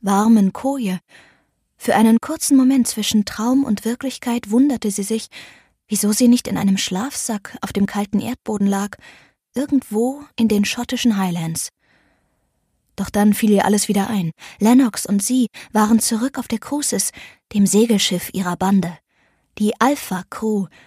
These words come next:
war wieder vereint. Ein Lächeln stahl sich in Aleas Gesicht,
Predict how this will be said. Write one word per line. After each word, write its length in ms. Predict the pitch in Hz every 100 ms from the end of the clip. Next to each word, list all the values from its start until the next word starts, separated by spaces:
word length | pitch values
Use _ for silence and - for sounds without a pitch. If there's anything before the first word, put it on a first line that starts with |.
| _ _
war 220 | - 254
wieder 180 | 196 190
vereint. 560 | 190 190 - 170 151 - _ _ _ _ _ _ _ _ _ -
Ein 120 | 208
Lächeln 380 | 190 196 185 180
stahl 300 | - 175 175
sich 140 | 185
in 100 | 185
Aleas 380 | 175 185 180 180
Gesicht, 400 | 190 180 190 -